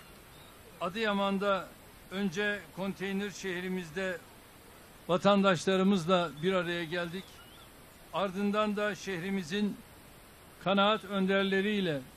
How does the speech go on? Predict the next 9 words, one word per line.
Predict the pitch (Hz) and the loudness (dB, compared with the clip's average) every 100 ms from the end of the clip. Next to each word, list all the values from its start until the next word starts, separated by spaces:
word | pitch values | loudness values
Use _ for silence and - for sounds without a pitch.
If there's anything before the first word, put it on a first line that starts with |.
| - 156 | -18 -6
görüştük. | 165 151 - - - - - - - - - - - - - - - - - | -4 -2 -6 -14 -20 -20 -20 -20 -20 -20 -20 -20 -20 -20 -20 -20 -20 -20 -18
Şehrimizde | - 190 190 214 208 156 220 226 180 | -6 -4 -2 -2 -4 -2 -4 -4 -4
merkezin | 180 196 190 196 180 | -2 -2 -4 -6 -4
yanı | 214 202 208 | -2 -2 -4
sıra | 185 202 202 202 - - - - - - - - | -6 -4 -2 -2 -8 -20 -20 -20 -20 -20 -20 -6
Gölbaşı'nın | 180 226 196 180 185 202 202 | -4 -4 -4 -6 -6 -4 -2
da | 190 180 | -4 -6
içinde | 175 - 190 185 | -8 -6 -4 -2
olduğu | 208 196 170 190 202 | -2 -4 -6 -6 -6